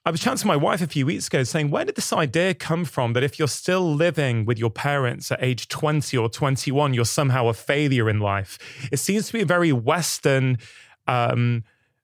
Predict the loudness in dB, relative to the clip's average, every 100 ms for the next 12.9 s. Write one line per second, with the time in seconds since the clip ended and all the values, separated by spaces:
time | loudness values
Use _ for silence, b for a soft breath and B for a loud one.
0 | _ -2 0 2 0 0 0 0 0 2
1 | 2 2 0 2 4 4 0 -8 -14 -4
2 | -2 -2 0 0 2 0 -4 -6 -8 B
3 | B B B -2 -2 -2 -4 -2 0 0
4 | 0 0 2 0 0 0 -2 -4 0 0
5 | 2 0 0 -2 0 0 0 -2 -2 -2
6 | 0 0 2 2 2 2 4 4 2 0
7 | -2 2 2 4 0 b b b _ -4
8 | -4 0 2 2 2 4 2 2 -4 -8
9 | -4 -2 -2 0 4 4 4 4 2 0
10 | 0 2 4 2 0 -4 -8 B B B
11 | B B 2 2 2 2 0 -2 -6 -2
12 | -2 0 0 0 0 0 0 0